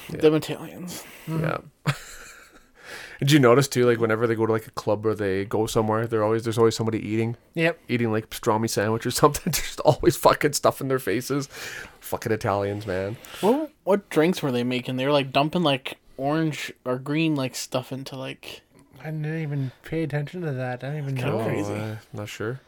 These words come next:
Speaker 2: It's like,
Speaker 3: Mm-hmm.
Speaker 2: what is this stuff? They're doing fucking Jaeger bombs? <laughs>
Speaker 1: Right? Yeah.
Speaker 2: <laughs>
Speaker 1: Yeah.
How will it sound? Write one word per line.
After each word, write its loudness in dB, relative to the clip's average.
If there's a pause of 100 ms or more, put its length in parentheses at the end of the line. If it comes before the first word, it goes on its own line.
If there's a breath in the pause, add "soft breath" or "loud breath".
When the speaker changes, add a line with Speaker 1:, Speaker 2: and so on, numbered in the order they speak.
(140)
Speaker 2:
It's -6
like, -4
Speaker 3:
Mm-hmm. -4
Speaker 2:
what -4
is -14
this -16
stuff? -20
They're -14 (120)
doing -6
fucking -10 (120)
Jaeger 0
bombs? -2 (200)
<laughs> -12
Speaker 1:
Right? 8 (200)
Yeah. 2
Speaker 2:
<laughs> -20 (760 soft breath)
Speaker 1:
Yeah. -4